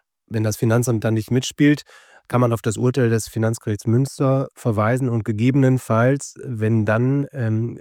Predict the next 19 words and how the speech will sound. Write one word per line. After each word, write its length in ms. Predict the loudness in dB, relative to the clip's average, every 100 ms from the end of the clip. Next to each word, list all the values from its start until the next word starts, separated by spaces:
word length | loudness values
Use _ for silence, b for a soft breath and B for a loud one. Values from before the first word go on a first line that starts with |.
| -18 -10
das 200 | -8 -4
Einlegen 500 | -2 0 2 2 2
der 160 | 0 0
Revision 380 | 0 0 2
bekannt 320 | 0 0 -2 0
geworden 440 | 2 2 2 0
ist, 400 | 0 -2 -2 -6 -6
das 280 | -4 -2
Ruhen 200 | 0 2
des 140 | 2 0
Einspruchsverfahrens 880 | -2 -2 -6 -6 -6 -4 -2 -4 -4
beantragen, 720 | -4 -2 -2 0 0 0 -2 B B B B -6
bis 160 | -2
es 120 | -2
eine 280 | -2 -2 -2
B 160 | 0 0
F 160 | 0
H-Entscheidung 600 | -4 -4 -6 -8 -8 -8
gibt. 300 | -10 -12 -18